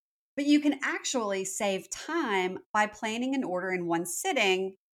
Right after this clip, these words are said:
instead of ordering things as you think of them throughout the week. Those, "Hey, let me just order this real quick," moments can actually zap way more of your time than you might realize. You could plan your outfits for the week.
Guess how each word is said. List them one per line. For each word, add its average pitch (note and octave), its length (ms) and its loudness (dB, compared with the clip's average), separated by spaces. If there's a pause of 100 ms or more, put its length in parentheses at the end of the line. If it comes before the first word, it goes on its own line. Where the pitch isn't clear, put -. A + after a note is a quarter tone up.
(120)
instead A3+ 440 0
of G#3 300 2
ordering A3+ 380 2
things F3 400 -4
as F#3 200 0
you E3+ 100 -6
think A3 320 -6
of F#3 140 -2
them D3+ 380 -4
throughout F3 280 0
the E3 80 -14
week. E3 280 -14 (760)
Those, G3+ 520 2 (580)
"Hey, C4+ 240 4
let C4 100 6
me B3+ 80 4
just G#3+ 240 -4
order G#3 220 -6
this F#3 240 -4
real E3+ 140 -2
quick," E3 440 -2 (480)
moments F3 640 -4 (520)
can A3+ 120 -4
actually A#3 380 -2
zap F3+ 580 2
way G3 500 0
more E3 240 0
of D#3 100 -8
your D#3 100 -12
time D3 380 -6
than D#3+ 140 -8
you D#3 80 -6
might D3+ 220 -8
realize. C3+ 640 -12 (160)
You F#3 140 -8
could - 140 -2
plan F#3+ 220 -2
your F#3 100 0
outfits - 420 2
for - 120 -12
the E3 60 -10
week. D3+ 240 -14